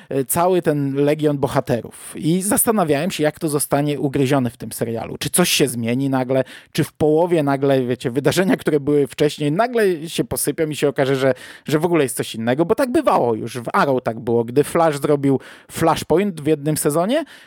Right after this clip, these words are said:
no to nagle, e, historia została zmieniona trochę i Deagle, który wcześniej miał córkę, nagle miał syna.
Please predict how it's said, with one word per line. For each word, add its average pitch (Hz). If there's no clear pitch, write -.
no 226
to 240
nagle, 240
e, 156
historia 196
została 175
zmieniona 165
trochę 180
i 202
Deagle, 180
który -
wcześniej 175
miał 156
córkę, 277
nagle 320
miał 330
syna. -